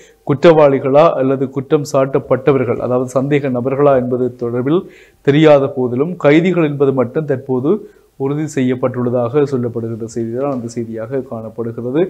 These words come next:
அதேபோல் மற்றொரு செய்தியாக மழை காலநிலை புதன்கிழமை வரை தொடரும் வாய்ப்புள்ளது.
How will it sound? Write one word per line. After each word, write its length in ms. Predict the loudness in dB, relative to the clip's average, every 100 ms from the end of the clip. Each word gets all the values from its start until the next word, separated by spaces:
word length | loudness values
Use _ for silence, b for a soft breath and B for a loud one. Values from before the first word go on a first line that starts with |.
| B B B B
அதேபோல் 420 | 2 4 4 2
மற்றொரு 380 | 0 -2 -4 -2
செய்தியாக 540 | -4 -2 -2 0 0
மழை 480 | 0 0 4 4 2
காலநிலை 640 | -2 0 0 0 -2 -2 -2 -4 -8
புதன்கிழமை 580 | -2 0 0 -2 -2 -2
வரை 200 | 0 -2
தொடரும் 420 | -2 -4 -4 -4
வாய்ப்புள்ளது. 540 | -4 -6 -8 -6 -2